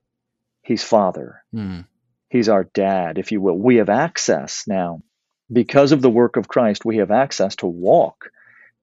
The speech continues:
Speaker 1: into the presence of the King of the universe. We don't need an appointment. You
Speaker 2: Yeah.
Speaker 1: know, we don't need to wait till there's an opening in his schedule.
Speaker 2: Yeah.
Speaker 1: We can walk boldly.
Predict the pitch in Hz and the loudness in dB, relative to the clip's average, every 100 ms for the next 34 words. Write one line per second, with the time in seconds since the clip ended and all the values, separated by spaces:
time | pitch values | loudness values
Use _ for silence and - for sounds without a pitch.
0 | - 170 196 202 196 170 156 160 139 131 | 2 4 6 2 0 0 -2 -2 -2 -4
1 | 131 123 104 113 - 147 135 120 113 123 | -6 -6 -4 -6 -6 -6 -4 -4 -2 -2
2 | 123 123 - 110 131 165 160 175 160 - | -2 -2 0 2 4 2 0 0 -2 -2
3 | 135 117 156 180 - _ _ _ _ - | -2 -2 -10 -12 -18 _ _ _ _ -4
4 | 127 131 113 123 160 160 147 117 151 151 | 0 4 4 4 4 2 2 4 2 2
5 | 143 127 113 - 139 156 147 147 143 151 | 2 2 0 2 2 2 -4 -6 -6 -6
6 | - 127 117 123 131 _ _ - 90 - | 0 0 0 -2 -6 _ _ -20 -20 -20
7 | - 104 117 151 - 127 110 107 104 101 | -12 -4 2 4 2 -2 2 2 2 -2
8 | 101 - - 117 131 131 117 95 87 - | -12 -18 2 6 6 4 0 -10 -14 -16